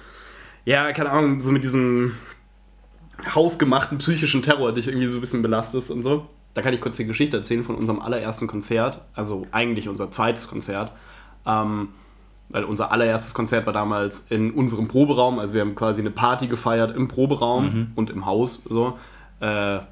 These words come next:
Speaker 1: das war ja im, wir haben ja geprobt im Keller von, äh, von dem Haus von einem von uns aus der Band. Äh, und dann haben wir das einfach verbunden mit einer Hausparty, wo wir echt viel Kohle eingenommen haben,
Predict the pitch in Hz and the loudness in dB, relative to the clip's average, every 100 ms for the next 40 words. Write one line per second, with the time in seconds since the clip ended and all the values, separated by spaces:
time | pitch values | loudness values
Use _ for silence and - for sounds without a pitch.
0 | - 104 101 95 - 98 - - - - | -14 -8 -4 -4 -4 -8 -12 -20 -20 -20
1 | - - 104 98 98 - 110 - 107 - | -12 -4 -2 -2 -4 -4 -6 -6 -10 -4
2 | 120 123 120 120 117 107 104 101 - 101 | 0 2 2 -2 -4 -2 -2 -4 -6 -6
3 | 98 - 104 110 120 123 113 107 110 113 | -6 -4 -2 2 2 2 -4 -2 -2 -4
4 | - - - - - 127 117 127 117 110 | -10 -18 -20 -10 -6 -4 -4 -4 -2 0
5 | 113 120 - - - - - - 107 104 | 2 0 -6 -20 -20 -20 -10 -4 -2 0
6 | 120 117 110 135 117 113 143 151 120 123 | 2 2 0 0 -2 2 6 6 4 0
7 | 113 110 127 - 123 117 127 - - - | 2 0 0 0 0 -2 -4 -8 -20 -20
8 | - - 170 233 - - - 277 - 240 | -20 0 4 4 2 -4 4 6 6 4
9 | 147 101 101 101 104 113 120 226 - | 4 2 -2 -2 -2 0 0 -2 -6